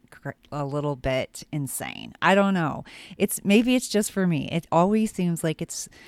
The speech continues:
just a, you know, that time of year when you're kind of antsy and you've,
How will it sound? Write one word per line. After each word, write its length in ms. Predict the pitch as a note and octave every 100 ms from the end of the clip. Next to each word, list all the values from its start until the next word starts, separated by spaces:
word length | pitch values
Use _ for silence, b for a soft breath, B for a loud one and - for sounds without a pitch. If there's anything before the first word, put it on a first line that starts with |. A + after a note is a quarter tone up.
| B _
just 280 | - E3+ -
a, 60 | D#3+ -
you 100 | E3
know, 220 | C#3 D3
that 180 | D#3+ -
time 280 | - A3 A3+
of 100 | G3+
year 200 | A3+ A3+
when 140 | G3+
you're 160 | F3+ D#3
kind 260 | - G3
of 100 | F3+ -
antsy 920 | D#3 E3+ F#3+ - F3+ F3+ E3+ E3+ E3
and 180 | D#3 C#3
you've, 140 | C3+